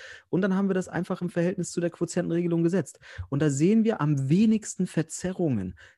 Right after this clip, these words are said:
Nimmst du die fünfzehn Minuten Spiele, hast du enorme Verzerrungen. Das ist eben, ne, und dann kommst du jetzt mit so Teams natürlich wie Futsal Panthers Köln, aber ich will auch Holzpfosten Schwerte als so Traditionalisten bezeichnen, die aber hier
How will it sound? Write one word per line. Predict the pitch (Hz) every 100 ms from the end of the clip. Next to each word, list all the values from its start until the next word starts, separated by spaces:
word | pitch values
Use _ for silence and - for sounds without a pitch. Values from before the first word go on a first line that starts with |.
| -
Nimmst | 165 -
du | 151
die | 135
fünfzehn | 320 359 - 165
Minuten | 151 117
Spiele, | - 110 90 - _
hast | - 143 -
du |
enorme | 165 165 165 175
Verzerrungen. | - 117 - 104 90 76 71 - _ _
Das | - -
ist | 202 - 185
eben, | 180 170 - _ -
ne, | 175
und | 175 170
dann | 175 170 -
kommst | - 185 -
du | 190
jetzt | 170
mit | 165
so | 156
Teams | - 180 214
natürlich | 170 156 156 147
wie | 147 131
Futsal | 147 - 135
Panthers | 135 - 135 131 -
Köln, | 170 165
aber | 131 127
ich | 123
will | 135
auch | -
Holzpfosten | 139 139 - - 139
Schwerte | 180 180 156
als | 131 - - _
so | 147
Traditionalisten | 139 - 180 196 - 156 143 254 - - 123 113
bezeichnen, | 104 110 104 104 156 233 - - _
die | 160 165
aber | 156
hier | 147 165 208 294